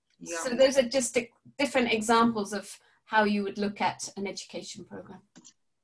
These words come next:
Speaker 2: Son, son como diferentes ejemplos de, bueno, cómo uno mira y cómo uno se posiciona,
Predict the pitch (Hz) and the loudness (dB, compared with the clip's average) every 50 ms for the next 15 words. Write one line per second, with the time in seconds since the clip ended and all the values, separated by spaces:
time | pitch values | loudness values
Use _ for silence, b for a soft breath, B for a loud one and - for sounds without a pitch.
0 | _ _ _ _ - 220 220 214 208 208 202 185 - - - 220 220 214 226 226 | _ _ _ _ -6 -6 -4 -2 -2 -4 -4 -4 -6 -4 -2 -2 -2 0 0 0
1 | 220 214 208 202 - 226 196 226 226 226 233 - - 214 202 - 226 226 220 247 | 2 2 0 0 -2 -2 0 0 0 0 0 0 0 -4 -2 0 -2 2 4 4
2 | 240 208 214 202 208 214 208 202 196 196 220 226 226 226 226 226 240 240 240 240 | 4 4 4 2 2 2 0 0 0 2 4 4 4 4 4 4 6 6 8 8
3 | 247 247 247 247 - - 208 214 226 240 240 240 233 220 220 - 208 214 220 226 | 6 6 4 2 2 0 2 4 6 8 8 8 8 6 4 2 -2 0 2 2
4 | 226 226 226 - 208 - - 202 196 - 214 196 - - 220 226 220 220 226 220 | 2 2 0 -2 -2 -4 -4 -6 -4 -4 -4 -4 -4 -2 2 4 4 4 4 4
5 | 220 220 233 240 247 240 | 4 4 4 2 0 -4